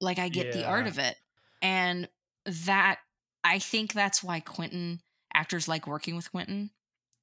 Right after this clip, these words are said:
Speaker 1: And I think that's one of the things that makes Quentin a very good director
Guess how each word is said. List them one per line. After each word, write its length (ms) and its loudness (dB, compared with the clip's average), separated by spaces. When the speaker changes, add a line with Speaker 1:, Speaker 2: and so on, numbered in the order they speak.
Speaker 1:
And 100 -4
I 60 -2
think 180 -2
that's 160 0
one 120 -2
of 60 -6
the 60 -4
things 220 -2
that 80 -4
makes 320 -2
Quentin 320 -6
a 60 -6
very 320 -6
good 420 -6
director 800 -4